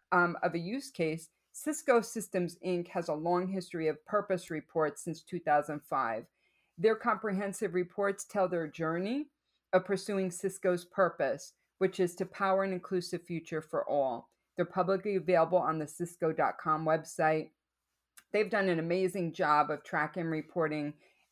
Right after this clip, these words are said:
um, eighteen identified priority E S G topics,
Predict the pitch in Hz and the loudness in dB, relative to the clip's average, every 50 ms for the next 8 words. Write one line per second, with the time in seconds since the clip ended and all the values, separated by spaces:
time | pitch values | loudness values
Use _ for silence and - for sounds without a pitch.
0 | _ 160 156 151 151 151 151 - - _ _ _ 196 208 220 226 - - - 240 | _ 4 6 6 4 2 0 -6 -10 _ _ _ 0 0 0 0 -8 -4 -4 -2
1 | 220 214 202 - - 160 160 160 - 160 156 156 156 156 - 160 143 147 143 - | -2 -2 -2 -2 -2 -2 -2 0 -2 -2 0 -2 -4 -2 2 2 2 2 0 -4
2 | - - 165 147 143 147 156 147 147 95 92 151 156 147 143 - - - - - | -2 2 4 6 6 6 4 2 -2 -6 -4 0 0 0 0 0 -6 -14 -6 -4
3 | 160 156 151 151 156 156 160 _ _ _ - 165 143 151 160 - 220 240 269 - | -2 -2 0 -2 -4 -6 -10 _ _ _ -4 0 0 0 0 0 -4 -6 -6 -8
4 | - - | -16 -20